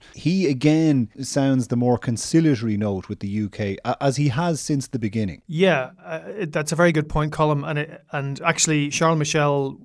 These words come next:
Speaker 2: was on his feet in the Parliament just before Michel Barnier spoke. So, so he delivered that statement, and then it, it was published a short time later, as, as you say. This was classic good cop, bad cop. Charles Michel, who is the President of the European Council, he's a former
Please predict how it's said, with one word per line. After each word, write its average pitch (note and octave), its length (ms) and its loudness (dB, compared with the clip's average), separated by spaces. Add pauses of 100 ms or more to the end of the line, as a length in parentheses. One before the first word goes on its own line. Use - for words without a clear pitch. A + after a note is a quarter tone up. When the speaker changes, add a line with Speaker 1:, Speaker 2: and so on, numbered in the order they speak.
Speaker 2:
was D3 180 -2
on C#3+ 120 -2
his B2+ 140 -2
feet C#3+ 200 -6
in C#3 120 -6
the C3 60 -6
Parliament C3+ 380 -2
just D3 140 -4
before C#3+ 720 0
Michel C#3 300 -4
Barnier C3+ 420 -4
spoke. C3+ 320 -6
So, C#3+ 240 -4
so C#3+ 180 -4
he D3 200 -2
delivered C#3 400 -2
that B2+ 160 -4
statement, C3 500 -6
and C3 80 -8
then C3 160 -6
it, B2+ 100 -12
it C3+ 160 -10
was B2+ 100 -10
published C3+ 420 -6
a - 20 -8
short C3+ 240 -6
time C3 220 -6
later, C3+ 260 -4
as, B2 140 -8
as C3 180 -10
you C3+ 80 -6
say. C3 440 -2
This C#3+ 200 -4
was C3+ 240 -4 (120)
classic - 540 -6
good C#3 220 -8
cop, C3 260 -8
bad C3 260 -2
cop. C3 260 -8 (180)
Charles C#3+ 340 -2
Michel, C3+ 640 -2
who B2+ 380 -8
is C3 220 -6
the - 100 -14
President C3+ 420 -4
of B2 80 -10
the C3 80 -10
European B2+ 320 -10
Council, D3+ 580 0
he's B2+ 500 -6
a B2+ 220 -10
former B2+ 600 -6